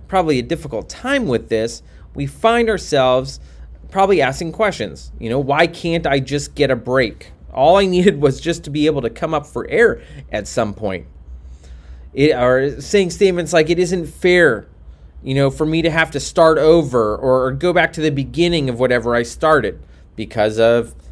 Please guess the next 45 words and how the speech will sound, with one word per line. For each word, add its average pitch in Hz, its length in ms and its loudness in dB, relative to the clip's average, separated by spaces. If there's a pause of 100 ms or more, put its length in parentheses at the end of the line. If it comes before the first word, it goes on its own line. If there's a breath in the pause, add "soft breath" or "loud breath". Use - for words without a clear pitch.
(260 soft breath)
whatever's 117 420 -2
happened 131 280 -2
in 131 40 -4
my 131 140 0
life. 127 280 -2
Why 135 200 2
do 165 100 0
things 165 280 -2
always 156 260 2
happen 147 260 -2
to 147 60 -4
my 156 280 0
family?" 104 540 -6 (500 soft breath)
Uh, 120 360 0
and, 147 460 2 (420 loud breath)
and 175 180 -2
all 233 180 4
sorts 226 240 2
of 170 120 -4
different 170 320 -6
questions 156 500 -4
of 123 240 -2
why. 127 260 0 (280)
Did 170 180 6
I 160 200 2
do 175 220 -4
something 160 440 -4
to 147 80 -6
deserve 147 440 2
this - 220 -8
when 117 140 -6
something 127 340 -6
bad 123 240 0
happens? 160 560 -8 (1800 soft breath)
Our 143 60 -2
natural 214 380 0
responses 160 760 -2
sometimes 127 480 -6
are 117 160 0
saying, 135 280 -6
"I 113 100 -2
just 123 200 -12
wanna 135 200 -2
give 120 280 -2
up," 135 300 0